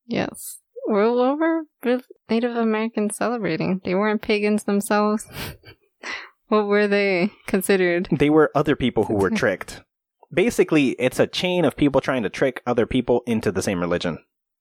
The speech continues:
Speaker 1: Mm.
Speaker 2: So the people who
Speaker 1: That's
Speaker 2: showed up to
Speaker 1: always
Speaker 2: celebrate
Speaker 1: happening.
Speaker 2: Thanksgiving
Speaker 1: Yeah.
Speaker 2: were tricked into thinking that wasn't paganism already.
Speaker 1: Mm.
Speaker 2: And they showed up like, "We're gonna trick people into our religion. That's not paganism. It's this other thing.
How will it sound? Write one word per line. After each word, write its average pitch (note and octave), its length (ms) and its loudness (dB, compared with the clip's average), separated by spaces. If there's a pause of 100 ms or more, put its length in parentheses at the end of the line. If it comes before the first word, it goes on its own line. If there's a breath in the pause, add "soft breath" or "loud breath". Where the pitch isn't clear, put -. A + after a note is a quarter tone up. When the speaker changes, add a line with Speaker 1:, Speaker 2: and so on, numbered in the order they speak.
(120)
Speaker 1:
Mm. G3 280 0 (440)
Speaker 2:
So A2 180 2
the G2 160 0
people D3 240 -2
who D3 100 2
Speaker 1:
That's - 100 0
Speaker 2:
showed C3+ 220 4
up C#3+ 140 4
to E3+ 80 -6
Speaker 1:
always D#3 160 -2
Speaker 2:
celebrate B2 440 2
Speaker 1:
happening. A#2 200 0
Speaker 2:
Thanksgiving D3 560 0
Speaker 1:
Yeah. E3 320 0
Speaker 2:
were A2+ 140 2
tricked - 340 0
into A#2+ 240 2
thinking A2 320 0
that F2 140 -2
wasn't F#2 240 -4
paganism F#2 420 -2
already. F#2 480 -4 (140)
Speaker 1:
Mm. F#3+ 340 0
Speaker 2:
And B2 120 0
they D3+ 100 4
showed A#2+ 200 2
up G2+ 120 -2
like, F#2+ 140 -2
"We're - 100 -12
gonna G2 120 -10
trick - 160 -6
people G#2+ 220 -6
into A2+ 160 -4
our B2+ 140 -2
religion. C#3 480 -2 (100)
That's - 220 -4
not G2+ 200 -6
paganism. G2+ 540 -2 (100)
It's - 160 -6
this - 220 -2
other A3+ 240 -4
thing. - 380 -8